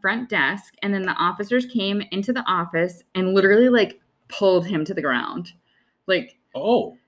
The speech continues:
Speaker 1: they did not care he was ninety-three.
Speaker 2: Yeah.
Speaker 1: They shoved him to the
Speaker 2: Well,
Speaker 1: ground.
Speaker 2: I mean, fuck you, Robert.
Speaker 1: Literally.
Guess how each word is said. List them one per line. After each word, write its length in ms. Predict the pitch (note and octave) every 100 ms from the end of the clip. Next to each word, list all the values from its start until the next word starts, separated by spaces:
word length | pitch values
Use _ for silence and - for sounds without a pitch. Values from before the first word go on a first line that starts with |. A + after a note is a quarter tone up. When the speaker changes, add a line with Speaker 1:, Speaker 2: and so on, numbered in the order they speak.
| -
Speaker 1:
they 220 | F#3 B3
did 160 | C4+ G#3
not 280 | F#3 A#3+
care 180 | B3 G3+
he 120 | B3+ G3
was 140 | F3
ninety-three. 500 | F3+ G3 G#3 F3 D#3+
Speaker 2:
Yeah. 320 | D#3+ C#3+ B2
Speaker 1:
They 180 | F#3 A#3
shoved 540 | - - B3 F3+ F3 F3
him 320 | G#3 E3 D3
to 120 | F#3+
the 80 | D3
Speaker 2:
Well, 120 | G#3+ A3+
Speaker 1:
ground. 100 | A#3+
Speaker 2:
I 40 |
mean, 220 | B3 A#3
fuck 440 | - A#3 C4 D4 -
you, 240 | A#3 C4+
Robert. 720 | C#3+ A#2 A2+ A2 A2 D3 E3
Speaker 1:
Literally. 840 | G3+ A3 E4+ A#4+ D4 G3 C#3 D#3